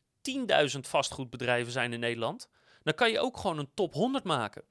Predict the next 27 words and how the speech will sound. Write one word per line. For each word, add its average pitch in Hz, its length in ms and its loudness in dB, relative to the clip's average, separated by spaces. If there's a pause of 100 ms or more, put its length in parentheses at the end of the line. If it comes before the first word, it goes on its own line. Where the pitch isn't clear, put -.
(300)
Of 220 160 0
een 226 180 -6
top 233 260 0
tweehonderd. 196 760 0 (520)
Want 190 340 0 (100)
dan 175 280 0
is 214 140 -2
de 214 80 -2
markt 208 300 0
groot 277 280 0
genoeg 170 380 -2
dat 190 160 -4
heel 247 200 2
veel 196 120 -4
sites, - 420 0
ja, 156 260 4
dat 147 260 -2
toch 208 160 0
wel 156 160 2
een 143 120 -4
eer 240 180 0
vinden. 131 460 0 (680)
Blij 185 280 6
zijn 175 160 0
met 147 140 -4
die 139 100 -8
badge. 180 540 6